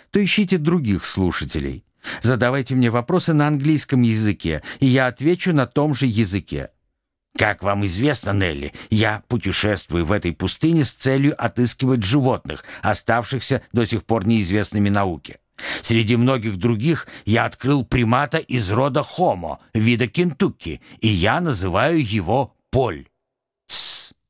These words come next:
тише! Ради бога, тише!» воскликнула Элен. «Говорите тише, доктор, нас могут услышать». «Поль Говер»,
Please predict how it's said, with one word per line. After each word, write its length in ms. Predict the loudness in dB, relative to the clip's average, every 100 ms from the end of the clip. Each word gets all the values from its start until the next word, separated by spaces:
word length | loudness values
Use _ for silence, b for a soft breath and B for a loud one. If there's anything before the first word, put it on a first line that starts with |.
| _ _ -4
тише! 560 | 0 0 -4 -8 -14 _ _ _ _ _
Ради 280 | -2 0 0
бога, 400 | 0 0 0 -6
тише!» 440 | -2 0 0 0
воскликнула 680 | -2 -2 -2 -4 0 0 2
Элен. 260 | 0 0 -4 B B -6
«Говорите 520 | 0 2 2 0 -2
тише, 340 | 0 0 0
доктор, 400 | 0 0 0 -4
нас 280 | 0 0 2
могут 340 | 0 0 -2 -2
услышать». 640 | -2 2 2 2 -4 -10 _ _ _ _ _ _
«Поль 340 | 2 4 2 0
Говер», 520 | 0 0 0 -4